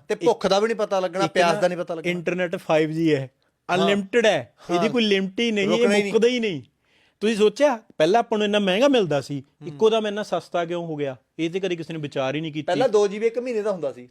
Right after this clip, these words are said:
Speaker 2: ਤੇ ਅੱਜ ਇਹ ਅਨਲਿਮਟਿਡ ਕਿਉਂ ਹੋ ਗਿਆ? ਚਲੋ ਮੰਨ ਕੇ ਚਲੋ ਜੇ ਅਨਲਿਮਟਿਡ ਵੀ ਹੋਣਾ ਸੀ, ਘੱਟੋ ਘੱਟ ਮਹੀਨੇ ਦਾ ਪੰਜ ਸੱਤ ਹਜ਼ਾਰ ਰੁਪਇਆ ਤਾਂ ਲੈਂਦੇ, ਯਾਰ
Speaker 1: ਹਾਂ।
Speaker 2: ਤਿੰਨ ਸੌ 'ਚ ਕਿਉਂ ਅਨਲਿਮਟਿਡ ਦੇ ਰਹੇ ਨੇ?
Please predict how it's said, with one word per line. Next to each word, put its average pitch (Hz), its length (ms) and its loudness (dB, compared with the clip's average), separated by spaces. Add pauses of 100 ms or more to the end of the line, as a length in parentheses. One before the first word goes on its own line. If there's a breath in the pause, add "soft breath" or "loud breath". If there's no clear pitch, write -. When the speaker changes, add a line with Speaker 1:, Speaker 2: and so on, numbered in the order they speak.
Speaker 2:
ਤੇ 180 100 2 (160)
ਅੱਜ 156 160 -4
ਇਹ 208 160 0 (260)
ਅਨਲਿਮਟਿਡ 226 500 -2
ਕਿਉਂ 226 220 -2
ਹੋ 175 120 -2
ਗਿਆ? 131 200 -2
ਚਲੋ 165 220 -2
ਮੰਨ 151 300 -2
ਕੇ 175 80 -6
ਚਲੋ 160 240 -4
ਜੇ 170 140 -2
ਅਨਲਿਮਟਿਡ 156 400 -6
ਵੀ 214 100 -2
ਹੋਣਾ 170 200 -2
ਸੀ, 180 140 -8 (100)
ਘੱਟੋ 196 240 0
ਘੱਟ 202 120 -2
ਮਹੀਨੇ 208 300 -2
ਦਾ 190 60 2
ਪੰਜ 170 260 -2
ਸੱਤ 185 240 -6
ਹਜ਼ਾਰ 175 320 0
ਰੁਪਇਆ 156 160 -6
ਤਾਂ 175 120 -4
ਲੈਂਦੇ, 151 520 -4 (140)
ਯਾਰ 170 160 0
Speaker 1:
ਹਾਂ। 156 60 -12
Speaker 2:
ਤਿੰਨ 185 200 -2
ਸੌ 240 180 0
'ਚ 233 80 -6
ਕਿਉਂ 226 260 -6
ਅਨਲਿਮਟਿਡ 214 400 -6
ਦੇ 185 160 0
ਰਹੇ 190 100 -2
ਨੇ? 160 180 -6